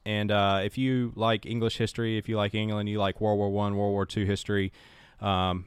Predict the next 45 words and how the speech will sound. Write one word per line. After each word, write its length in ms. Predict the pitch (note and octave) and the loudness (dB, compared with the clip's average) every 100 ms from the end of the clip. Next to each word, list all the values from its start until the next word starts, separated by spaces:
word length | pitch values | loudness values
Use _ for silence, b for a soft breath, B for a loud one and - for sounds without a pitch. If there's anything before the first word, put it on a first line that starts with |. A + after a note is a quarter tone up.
| - | -12
you 200 | G2+ G#2+ | -4 -2
will 140 | G2+ | 0
really, 260 | F#2+ G#2 G#2 | 0 2 2
really 240 | G2+ G#2 | 2 0
enjoy 240 | G2 F#2+ F#2 | 0 -2 -2
this 140 | F2+ | -4
book. 260 | - F#2 F2 | -4 -4 -4
It's, 180 | E2+ - | -8 -2
uh, 180 | F2+ | -2
one 160 | F2 A2+ | 0 -2
of 60 | C3 | -2
the 60 | |
best 220 | G#2 G2+ | -2 -2
biographies 420 | - F#2+ F#2 G2+ F#2 | 0 -2 -2 -6 -4
I've 60 | |
ever 120 | F2+ | -4
read. 260 | F2 F2 E2+ - b b - | -2 -2 -4 -8 b b -6
Um, 160 | F#2 F2+ | -4 -2
but 100 | G2 | 0
like 180 | G#2 | 0
I 40 | G#2 | -2
said, 240 | - G2 | -4 -2
it's 140 | G2 G#2 | -2 -6
a 60 | |
very 260 | F#2 G#2+ A2 | -2 0 0
long 260 | G2+ G2+ | 0 0
one, 140 | G2 F#2+ | 0 -4
so 260 | - F#2 | -2 -2
be 200 | F2+ G2 | -2 -4
prepared 480 | G2 F#2+ G#2 G2 F#2+ | -6 -4 -2 -2 -2
to, 260 | - G2 F#2 | -4 -2 0
uh, 140 | F2+ | 0
read 240 | F2 F#2 F2+ | 0 -2 0
it 80 | |
over 200 | F2+ F2 | -2 -2
a 60 | E2+ | -4
couple 260 | - F2+ F2+ | -4 -6 -4
months 240 | F2 E2+ | -4 -6
probably. 540 | - F2 E2+ F#2 F2 - B B - | -6 -4 -4 -4 -4 -6 B B -2
Uh, 180 | F#2 F2+ | 0 2
but 280 | G2+ G2+ - _ - - | 2 0 -4 _ -20 -6
Churchill, 500 | - D#3 - D#3 D3 | 4 4 6 6 6
Walking 420 | B2+ C3 B2+ B2+ | 6 4 4 0
with 240 | A#2 A2+ - | 0 0 0
Destiny, 680 | A#2 G#2+ - G#2+ G2+ F#2 | -2 -2 -4 -4 -4 -4